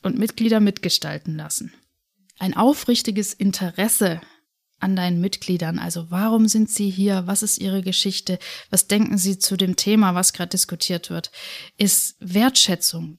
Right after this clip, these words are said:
Denk doch mal an dich selbst, wenn du ein Gespräch führst und jemand interessiert sich aufrichtig für dich, fragt nach, ähm, will mehr wissen, da fühlt man sich doch gut.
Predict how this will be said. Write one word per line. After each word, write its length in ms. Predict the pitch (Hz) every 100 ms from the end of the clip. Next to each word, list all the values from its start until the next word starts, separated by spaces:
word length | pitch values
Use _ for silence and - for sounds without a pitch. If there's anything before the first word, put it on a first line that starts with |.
| -
Denk 140 | 196
doch 100 | 196
mal 160 | 208 -
an 120 | 190
dich 160 | 180
selbst, 520 | - 202 226 - - 185
wenn 260 | 185 180 -
du 200 | 185 214
ein 100 | 233
Gespräch 480 | 220 - 190 180 -
führst 300 | 180 170 190
und 120 | 180
jemand 240 | 185 185
interessiert 480 | 190 - - 202 202
sich 200 | 196 -
aufrichtig 580 | 185 202 - 202 208 196
für 140 | -
dich, 320 | 175 160 -
fragt 420 | - - 175 - 196
nach, 460 | 185 190 214 - - - - - -
ähm, 520 | 196 190 190 185 180 _ _ -
will 200 | 190 196
mehr 400 | 190 196 240 233 185
wissen, 440 | 196 190 180 170 -
da 80 |
fühlt 300 | 175 - 220
man 120 | 208 190
sich 140 | 190
doch 260 | 185 - -
gut. 460 | 269 254 - -